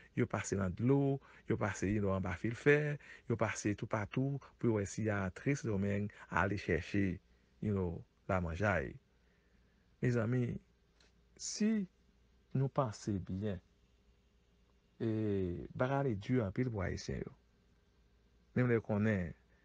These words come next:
et manger, c'est le même, hein, à, et préparé pour Haïtien yo. Si pas manger qui vraiment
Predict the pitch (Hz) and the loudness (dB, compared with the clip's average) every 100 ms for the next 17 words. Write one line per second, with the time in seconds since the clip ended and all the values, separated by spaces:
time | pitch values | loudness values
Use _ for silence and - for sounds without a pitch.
0 | _ _ - 98 98 104 92 123 135 110 | _ _ -2 0 2 2 2 0 0 -2
1 | - 107 104 98 90 82 - - - - | -4 -2 0 0 0 -4 -4 -2 -2 -2
2 | 92 - - - 104 98 92 92 95 90 | -2 -2 -8 -6 -4 -2 -2 -4 -4 -4
3 | 87 - 85 101 113 107 135 - - - | -4 -4 -2 -2 -2 -4 -6 -14 -20 -20
4 | - - 104 104 104 95 98 92 98 92 | -8 0 2 2 0 -2 -2 0 0 0
5 | 87 82 82 73 | 0 -2 -6 -10